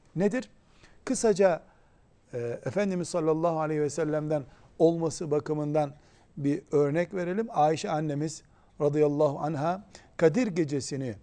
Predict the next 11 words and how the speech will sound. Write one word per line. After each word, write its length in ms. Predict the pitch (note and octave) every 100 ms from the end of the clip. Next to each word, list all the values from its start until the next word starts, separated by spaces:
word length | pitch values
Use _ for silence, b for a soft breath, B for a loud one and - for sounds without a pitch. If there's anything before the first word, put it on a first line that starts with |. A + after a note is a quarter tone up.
| - b b b b _ -
e, 60 |
yakalaması 840 | A#2 A2+ A2+ D3+ F#3+ F#3+ G3 G3 -
halinde 720 | F#3+ D#3 D3+ C#3+ C#3+ D#3+ F3+ b b b
nasıl 480 | E3 A3 G#3+ G#3+ D#3
değerlendirebileceğini 1300 | D#3+ D#3 D3+ D3+ D3 D3 C#3 C#3 C3+ C#3 C#3 C#3+ D#3 b b -
Resulullah 480 | D3 F3 D#3 D3+ D3+
sallallahu 600 | - C#3+ D3 C#3+ D#3 C#3+
aleyhi 220 | C#3 C#3+
ve 60 | C3+
sellem 340 | D#3+ D3 D3
Efendimiz'e 680 | C3+ D3 C#3 C#3 C3+ D3